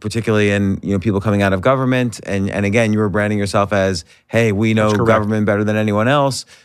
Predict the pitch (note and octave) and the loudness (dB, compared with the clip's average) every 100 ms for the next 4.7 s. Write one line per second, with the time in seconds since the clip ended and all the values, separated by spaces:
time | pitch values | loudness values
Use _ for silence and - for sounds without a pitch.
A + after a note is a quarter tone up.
0 | _ - A#2+ A2 A2 G#2+ - A2 G#2 A2+ | _ -4 0 2 0 -4 -2 -2 0 0
1 | G#2 A#2 A2+ - A2 G#2 G2+ F#2+ A2+ A2 | 0 0 0 0 0 0 0 0 2 0
2 | G2+ G2+ G2 - _ _ - G2+ F#2 - | 0 -2 -4 -8 _ _ -6 -2 -2 -2
3 | A#2 - - A2+ G#2 A2 G#2+ F#2+ G#2+ A2+ | -4 -4 -4 -2 0 0 0 0 0 2
4 | A2+ A2+ G#2+ A2+ G#2+ G#2 F#2+ | 2 2 0 0 0 -2 -6